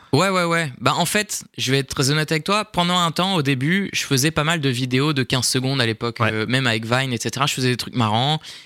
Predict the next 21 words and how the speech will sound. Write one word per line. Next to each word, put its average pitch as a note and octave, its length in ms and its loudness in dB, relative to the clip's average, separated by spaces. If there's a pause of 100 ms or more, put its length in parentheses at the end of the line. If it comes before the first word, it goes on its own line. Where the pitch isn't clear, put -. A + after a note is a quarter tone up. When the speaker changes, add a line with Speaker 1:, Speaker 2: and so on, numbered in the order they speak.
(140)
Speaker 1:
Mes C#3 140 4
réseaux C#3+ 300 2
montaient C3 280 0
assez A#2+ 300 2
vite, C3 300 2
et B2 60 0
cetera. A#2+ 520 0 (680)
Et C#3+ 120 4
puis, F3 400 0
euh, A#2+ 340 2 (140)
arrivé D3 360 0
à E3+ 60 0
un D3 80 0
certain C#3+ 400 0
moment, C3+ 400 0
je A#2+ 120 -2
me A#2+ 40 2
suis A2 160 -2
dit, « D3+ 140 -2
Mais A#2 80 2
j'ai, G#2+ 220 0